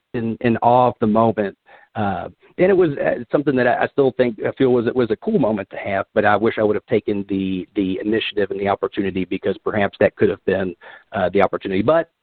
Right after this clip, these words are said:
if, if I would have done that, it would have been a whole different path, and maybe some of the other things I got to experience and do in wrestling wouldn't have come to pass. So at the end of the day, you know, we're, we're just, we're dealt the cards that we're dealt, and we play 'em how we,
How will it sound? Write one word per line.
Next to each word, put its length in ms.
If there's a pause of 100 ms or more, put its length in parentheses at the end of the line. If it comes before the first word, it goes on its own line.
(120)
if, 240
if 160
I 60
would 160
have 100
done 140
that, 180
it 80
would 80
have 80
been 80
a 40
whole 140
different 280
path, 300
and 100
maybe 280
some 120
of 40
the 80
other 240
things 240
I 60
got 220
to 100
experience 480
and 100
do 120
in 80
wrestling 340
wouldn't 220
have 60
come 160
to 60
pass. 380
So 240 (340)
at 120
the 80
end 100
of 60
the 60
day, 360 (120)
you 80
know, 120
we're, 320
we're 160
just, 160 (260)
we're 120
dealt 260
the 80
cards 300
that 120
we're 100
dealt, 300 (360)
and 100
we 140
play 260
'em 80
how 240
we, 240